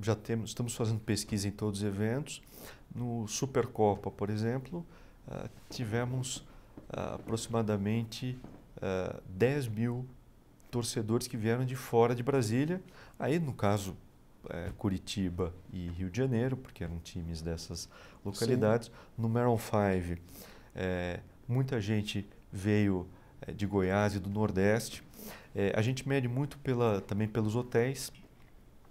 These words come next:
Speaker 1: E o, o setor hoteleiro ali, nesses eventos, sempre lotado, com ocupação máxima. Eu acho que ajuda muito que Brasília tem uma logística muito boa, tem um aeroporto fantástico, tem uma rede hoteleira,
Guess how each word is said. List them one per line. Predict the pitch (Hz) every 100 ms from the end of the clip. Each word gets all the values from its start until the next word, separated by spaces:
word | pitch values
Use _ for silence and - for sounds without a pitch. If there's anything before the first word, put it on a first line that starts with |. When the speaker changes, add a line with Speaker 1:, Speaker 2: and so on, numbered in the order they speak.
| - - -
Speaker 1:
E | 113 117
o, | 135 135 113
o | 104
setor | - - 117 113
hoteleiro | 113 110 98 101 107
ali, | 104 104 123 127 - - - -
nesses | 117 110 113
eventos, | 107 113 117 -
sempre | 127 127 127
lotado, | 131 120 110 107 113 117
com | 113 113
ocupação | - - 110 - 107 107 110 - - - - -
máxima. | 98 92 - - - - - - - -
Eu | 160
acho | 160
que |
ajuda | 262 139 160
muito | 151 156 170
que | 165
Brasília | 160 143 113 117 104
tem | 104 120
uma | 123
logística | 117 101 101 101 - 101 - -
muito | 110 113
boa, | 131 127 143
tem | 135 - 95
um | 95 92
aeroporto | 92 90 - 92 - 90 - - -
fantástico, | - - 101 107 113 127 -
tem | 120
uma | 113
rede | 113 107
hoteleira, | 104 113 98 98 95 90